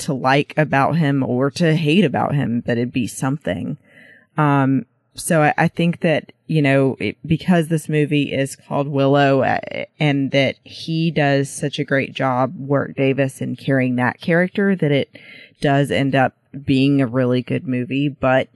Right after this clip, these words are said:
I think that there are these, these things with,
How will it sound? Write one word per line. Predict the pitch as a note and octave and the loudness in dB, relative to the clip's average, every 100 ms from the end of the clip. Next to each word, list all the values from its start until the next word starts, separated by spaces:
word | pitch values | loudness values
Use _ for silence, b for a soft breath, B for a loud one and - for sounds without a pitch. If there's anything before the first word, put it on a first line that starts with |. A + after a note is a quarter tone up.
| B B B | B B B
I | B2+ | -10
think | - C#3 B2 | -4 -6 -4
that | B2+ - | -4 -2
there | C3 C3 | -2 0
are | C3+ | 0
these, | C3 C3+ C3+ B2 - | 0 -2 -2 -6 -8
these | C#3+ C#3 - | -4 -4 -4
things | C#3 C#3 C3+ C3+ - - - | -2 0 0 -2 -6 -16 -8
with, | C#3+ C3 C3 - | 0 0 0 -8